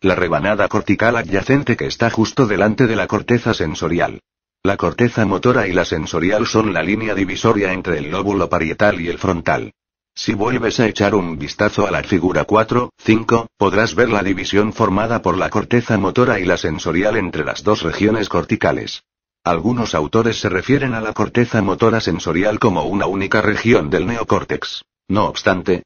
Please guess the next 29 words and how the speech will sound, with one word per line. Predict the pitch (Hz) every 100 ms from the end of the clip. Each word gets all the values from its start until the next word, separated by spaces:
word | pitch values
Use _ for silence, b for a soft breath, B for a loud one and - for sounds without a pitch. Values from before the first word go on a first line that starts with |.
| -
en | 87 80
bien | 104 120
de | 113
la | 85
simplicidad, | 92 95 95 95 87 78 104 -
yo | - 82 127
los | 110
explicaré | 110 - 92 87 104 107
por | 92 78
separado. | 107 95 87 62 - - _ _ _
La | 98
corteza | 98 87 - 120 117
motora | 101 92 123 107 87
activa | 90 117 117
todos | 110 113 110
los | 98 80
músculos | 82 123 90 82 78
voluntarios | 95 80 73 95 110 110 107
del | 92
cuerpo | - 131 131 113
y | 104
participa | 92 85 85 95 87 92
en | 71
todos | 110 113 110
los | 98 85
movimientos | 87 78 71 107 113 113 104
y |
acciones | 87 - 117 117 101
voluntarias. | 95 82 73 90 65 85 - -